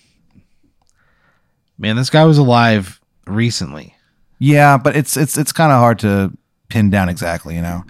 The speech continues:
Speaker 1: Okay.
Speaker 2: He's like, "Hey, are, do you guys still power most things with, uh, water?"
Speaker 1: God damn it.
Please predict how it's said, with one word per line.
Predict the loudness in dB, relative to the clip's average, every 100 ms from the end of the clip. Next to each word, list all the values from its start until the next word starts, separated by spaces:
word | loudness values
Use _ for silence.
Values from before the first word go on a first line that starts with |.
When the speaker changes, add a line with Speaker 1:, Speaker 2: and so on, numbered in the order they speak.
| -14
Speaker 1:
Okay. | -14 -10 -10 -6
Speaker 2:
He's | -4 -2
like, | -2 -2
"Hey, | 0 0
are, | 2 0 0
do | -2
you | 0
guys | 2 0
still | 0 2 2 0
power | 2 4 4
most | 4 2 0
things | 0 0 0 0
with, | -2 -4 -6
uh, | -4 -4 -6 -8 -18 -20 _ _
water?" | -8 -4 -2 -2 -4 -8 -12 -14 -16 -20 -18 -16 -18 _ -20 -18 -20 _ -20 -20 -20 -20 _ _ _
Speaker 1:
God | -8 -6 -8
damn | -12 -12
it. | -14